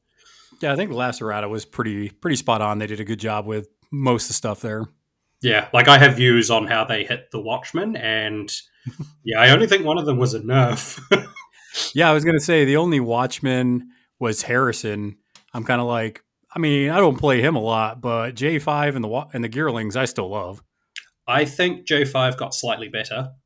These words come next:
Speaker 2: and I think the Gearlings were a side grade that are
Speaker 1: Yeah.
Speaker 2: no longer, like, a supporty thing. They are now one of the most potent schemers <laughs> in the game.
Speaker 1: Oh, yeah. Like, even if I see Sabotage, you can just throw a Gearling in your list and go run it.
Speaker 2: Yeah.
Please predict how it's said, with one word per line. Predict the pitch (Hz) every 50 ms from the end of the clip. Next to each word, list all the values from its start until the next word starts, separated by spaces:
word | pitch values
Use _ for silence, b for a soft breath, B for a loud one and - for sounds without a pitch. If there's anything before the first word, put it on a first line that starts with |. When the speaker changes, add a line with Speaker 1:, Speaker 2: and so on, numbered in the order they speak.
| _ _ -
Speaker 2:
and | 127 120 113 117 120 117
I | 113 107
think | - 127 -
the | 113 107
Gearlings | - 117 113 110 110 117 110 104 -
were | - 107
a | 98 -
side | - - 104 107 107 -
grade | - 113 110 110 110 110 - - _ _ -
that | 113 110
are | 110 110 113 113 110 113 110 110 _ B B
Speaker 1:
Yeah. | 120 113 110 B B _ -
Speaker 2:
no | 127 139 139 139
longer, | 135 131 123 127 127 127 131 123 117
like, | 113 113 113 -
a | 127
supporty | 120 - - 135 135 - - - 120 117 120 - 135 127 131 -
thing. | - 135 160 185 165
They | 127 120
are | 117 117 113
now | 110 117 117 113 117 113 113 113 107 107 _ _ -
one | 135 117 110 107 107
of | 120 120
the | 120 113
most | 107 101 101 - - _ _
potent | - - 107 101 - - 104 98 101 _
schemers | - - - - - - - 107 104 101 107 104
<laughs> | - -
in | 139 135 120
the | 127 127
game. | 131 - 131 131 - 156 151 147 139 139
Speaker 1:
Oh, | 165
yeah. | 196 220 170 - -
Like, | 170 160 147 139 151
even | 180 202 220 190
if | 151 147
I | 160 143 135
see | 139 - 165 139
Sabotage, | 123 - - 110 104 113 117 123 123 156 156 156 156 156 147 147 -
you | - 147 135 143
can | 143 135
just | 135 127 117 - - -
throw | 127 123 123 120
a | 120 104
Gearling | 98 110 110 117 117 120 127 131
in | 131
your | 135 139 139
list | 135 143 151 143 147 -
and | 113 107 104 101 98 98
go | 101 98
run | 98 101 101 104
it. | 107 123 123 - _ _ _ _ _ _ _ _ _ _ _ _ -
Speaker 2:
Yeah. | 165 139 -